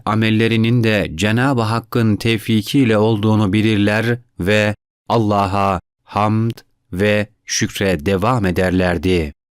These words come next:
Fütuhat-ı Mekkiye sahibi İbn Arabi muhasebeyi çokça yapardı. Buyurdu ki, "Ben kendimi hesaba çekmekte diğer şeyhlerden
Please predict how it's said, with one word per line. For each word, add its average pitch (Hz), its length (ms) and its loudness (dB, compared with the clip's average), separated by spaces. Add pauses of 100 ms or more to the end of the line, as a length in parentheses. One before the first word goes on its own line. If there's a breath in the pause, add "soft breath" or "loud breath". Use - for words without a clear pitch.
(440)
Fütuhat-ı 117 920 0
Mekkiye 101 880 0
sahibi 101 760 0 (260)
İbn 123 340 0 (100)
Arabi 101 680 0 (380)
muhasebeyi 127 920 0
çokça - 420 -2
yapardı. 92 760 0 (260)
Buyurdu 117 540 2
ki, 82 360 -2 (520)
"Ben 104 520 0 (320)
kendimi 131 640 2
hesaba 120 560 -2
çekmekte 101 800 -2 (320)
diğer 123 340 0
şeyhlerden 101 1040 0